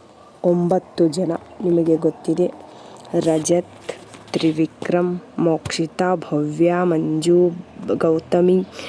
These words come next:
ಆ, ಹನುಮಂತ, ಧನರಾಜ್. So ಇಷ್ಟು ಜನ, ಒಂಬತ್ತು ಜನ, ಚೈತ್ರ, ಇಷ್ಟು ಜನ, ಒಂಬತ್ತು ಜನ ಒಳಗಡೆ ಇದ್ದಾರೆ. ಯಾರಿರ್ತಾರೆ, ಯಾರು ಹೋಗ್ತಾರೆ ನಿಮ್ಮ ಪ್ರಕಾರ? ಕಾಮೆಂಟ್ ಮಾಡಿ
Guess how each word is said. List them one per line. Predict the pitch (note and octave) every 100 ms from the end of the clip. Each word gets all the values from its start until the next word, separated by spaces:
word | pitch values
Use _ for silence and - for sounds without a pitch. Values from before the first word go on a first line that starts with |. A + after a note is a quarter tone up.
| - - -
ಆ, | D#3+ D3+ D3+ C#3+
ಹನುಮಂತ, | D3 E3 F3 F3+ - F#3 F#3 F#3+ - - D#3+
ಧನರಾಜ್. | E3 D#3+ F3 F3 E3 - - - - _ _ - - - - - - - -
So | E3+ D#3+ D#3 - -
ಇಷ್ಟು | - F3+
ಜನ, | E3+ E3 D#3+
ಒಂಬತ್ತು | - E3+ F3 E3+
ಜನ, | D#3+ D#3 -
ಚೈತ್ರ, | E3+ F3 G3+ F3+ - - - - - - - - - - -
ಇಷ್ಟು | - - F#3
ಜನ, | E3 E3 - - -
ಒಂಬತ್ತು | E3+ F3 F#3 F#3+ -
ಜನ | E3 E3 F3 -
ಒಳಗಡೆ | E3 E3 E3 D#3+
ಇದ್ದಾರೆ. | D#3 D#3 F3 F3 - - -
ಯಾರಿರ್ತಾರೆ, | E3 D#3+ D#3 F3+ F#3+
ಯಾರು | F3+ D#3+ D#3+
ಹೋಗ್ತಾರೆ | - E3+ E3
ನಿಮ್ಮ | E3+ D#3
ಪ್ರಕಾರ? | D#3 D3+ D#3 D#3 D#3 - - - - - - - C#4 B3+ B3 - _ _ _ - - -
ಕಾಮೆಂಟ್ | G3 F#3 F#3+ G3 - -
ಮಾಡಿ | E3+ D#3+ D#3 F#3